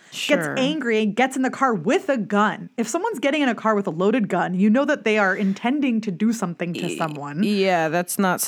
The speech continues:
Speaker 1: something you
Speaker 2: defend
Speaker 1: just do
Speaker 2: themselves.
Speaker 1: for funsies.
Speaker 2: Yeah, like, just to think from, like, a common sense perspective as opposed
Speaker 1: Mm-hmm.
Speaker 2: to, like, an evidence perspective, if we
Speaker 1: Evidence.
Speaker 2: don't have the evidence.
Speaker 1: Right.
Speaker 2: Evidence. Um, then, you know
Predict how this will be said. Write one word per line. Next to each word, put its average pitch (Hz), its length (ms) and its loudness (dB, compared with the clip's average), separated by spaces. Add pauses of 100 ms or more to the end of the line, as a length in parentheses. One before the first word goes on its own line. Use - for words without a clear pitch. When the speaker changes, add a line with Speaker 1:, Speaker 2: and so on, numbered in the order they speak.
(160)
Speaker 1:
something 170 80 4
you - 140 4
Speaker 2:
defend 240 240 4
Speaker 1:
just 190 120 2
do 156 120 2
Speaker 2:
themselves. 156 560 -2
Speaker 1:
for 156 240 -4
funsies. - 960 -8 (200)
Speaker 2:
Yeah, 254 460 0
like, 247 200 0
just - 160 -2 (120)
to 339 80 0
think 453 260 -2
from, 415 220 -2
like, 269 140 -2
a 226 80 -2
common 339 640 -4
sense 226 400 -2
perspective 311 640 -2
as 208 160 2
opposed 202 340 0
Speaker 1:
Mm-hmm. - 60 -10
Speaker 2:
to, 226 80 0
like, 196 160 -2
an 175 180 -8
evidence 196 520 -4
perspective, 294 600 -4
if 208 140 -4
we 202 80 -2
Speaker 1:
Evidence. 165 120 -8
Speaker 2:
don't 185 280 -6
have 269 180 0
the 302 160 -4
evidence. 339 640 -4
Speaker 1:
Right. 151 180 -2
Speaker 2:
Evidence. - 500 -16 (600)
Um, 202 400 0
then, 247 340 0
you 359 140 -2
know 247 240 0